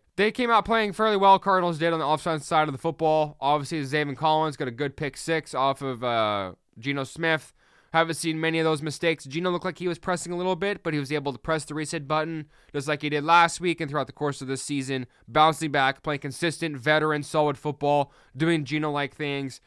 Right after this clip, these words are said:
Uh, DeAndre Hopkins did get a touchdown in the first quarter, but then Tariq Woolen shut him down. I'm gonna touch on here in just a minute. But here's the overall, s-, you know,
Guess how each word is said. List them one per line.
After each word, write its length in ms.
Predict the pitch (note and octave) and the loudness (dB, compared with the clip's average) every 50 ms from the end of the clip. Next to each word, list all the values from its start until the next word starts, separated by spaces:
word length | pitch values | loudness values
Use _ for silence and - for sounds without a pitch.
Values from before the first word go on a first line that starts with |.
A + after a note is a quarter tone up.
| _ _ | _ _
Uh, 180 | - C#3 C#3+ C#3+ | 0 2 2 2
DeAndre 320 | C#3 C3+ D#3+ E3 E3 E3 D#3+ | 4 4 4 4 4 4 4
Hopkins 420 | E3 E3 D#3+ - - E3+ D#3 C#3 | 6 4 4 4 0 -4 -2 -2
did 120 | B2+ F3 E3 | -2 -2 -2
get 140 | F3 F3 | -2 -2
a 20 | D3+ | -2
touchdown 380 | - F3 E3+ D#3 - F3 E3+ | 0 0 0 0 0 -2 -2
in 80 | E3+ D#3+ | -2 -2
the 60 | D#3 | -4
first 260 | - - F3 D#3+ - | -4 -4 -4 -4 -4
quarter, 300 | - E3 E3 D#3+ D#3 E3 | -4 -2 0 0 2 0
but 160 | D3+ D3+ D3 C#3+ | 0 0 -2 -2
then 180 | D3 C#3+ C#3+ | -2 -2 -4
Tariq 300 | C3 - D3 D#3 C#3+ - | -4 -4 -6 -6 -4 -2
Woolen 200 | D3+ D3+ D3 D3 C3+ | -2 0 0 0 -2
shut 220 | - - D#3 D3 | -4 -4 -4 -4
him 120 | C#3+ C3+ | -4 -4
down. 380 | C3 C3+ C3+ C3+ C3+ C3+ C3+ C3 | -2 -2 0 0 0 0 -2 -4
I'm 120 | - A2 | -6 -8
gonna 100 | B2+ B2 | -8 -8
touch 280 | A2+ - C3+ A#2+ A2+ - | -6 -6 -8 -8 -8 -8
on 100 | B2+ A#2 | -10 -10
here 260 | A#2 A#2 A#2+ A2 A2 | -8 -8 -8 -10 -10
in 160 | G#2+ A2 G#2+ | -10 -12 -12
just 220 | G2 A#2 A2 - - | -12 -12 -12 -12 -10
a 40 | G2 | -8
minute. 340 | G#2+ B2 C3 C3 C3 - _ _ _ _ | -6 -4 -4 -4 -6 -8 _ _ _ _
But 440 | - B2+ A#2+ F3+ F#3 F#3 F#3 - - _ _ | -12 -4 0 2 2 2 2 0 -4 _ _
here's 260 | - G#3+ A#3 A#3 E3+ | 0 2 2 2 2
the 80 | G3 G3 | 2 2
overall, 640 | F#3 G3 E3+ E3 F3 F3 E3+ E3 D#3 C#3+ C3 A#2+ - | 2 2 2 2 2 4 4 4 2 0 -2 -6 -10
s-, 220 | - - - - - | -20 -20 -20 -18 -10
you 100 | - D3+ | -6 -2
know, 360 | D3 C#3 B2+ A#2+ G#2+ G2 | -2 0 0 0 -2 -4